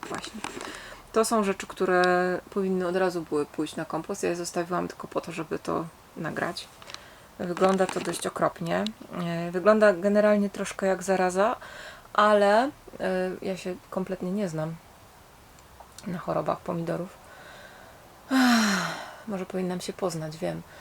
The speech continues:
Natomiast, e, zaraza w zeszłym roku wyglądała trochę inaczej i atakowała trochę inaczej. Przede wszystkim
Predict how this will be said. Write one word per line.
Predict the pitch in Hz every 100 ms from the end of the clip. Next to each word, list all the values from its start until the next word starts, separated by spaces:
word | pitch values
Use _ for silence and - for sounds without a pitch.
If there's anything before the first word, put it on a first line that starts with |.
| - - - 220
Natomiast, | 190 185 196 190 185 185 - -
e, | - 185 180 185 185 190 196 196 -
zaraza | 180 190 233 240
w |
zeszłym | 208 - 185
roku | 190 -
wyglądała | 190 180 180 180 175
trochę | 180 - 170
inaczej | 170 175 220 220 -
i | 190 180
atakowała | 185 185 175 180 180 170 165
trochę | 175 -
inaczej. | 165 160 156 202 233 269 - - - - -
Przede | - 180
wszystkim | - - - - - 180 190 226